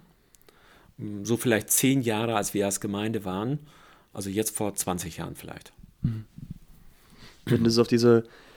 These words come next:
Speaker 2: ganze Zeit zurückblickst, in der du Ältester warst,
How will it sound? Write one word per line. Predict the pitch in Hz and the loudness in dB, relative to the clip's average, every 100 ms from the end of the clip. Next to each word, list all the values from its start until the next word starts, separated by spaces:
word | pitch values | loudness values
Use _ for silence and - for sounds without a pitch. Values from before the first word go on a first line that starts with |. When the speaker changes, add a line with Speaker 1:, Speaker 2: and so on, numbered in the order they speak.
| - _ | -20 _
Speaker 2:
ganze | - 120 123 | 4 4 4
Zeit | 120 127 123 | 4 6 8
zurückblickst, | - 113 131 143 139 143 143 - - - - - - - - - - - | 6 6 6 6 4 4 4 -4 -8 -12 -14 -16 -16 -18 -14 -14 -14 0
in | 117 | 6
der | 120 123 | 10 10
du | 127 131 | 10 6
Ältester | - 123 127 - 113 110 | 6 6 6 6 6 8
warst, | 113 156 - | 8 6 2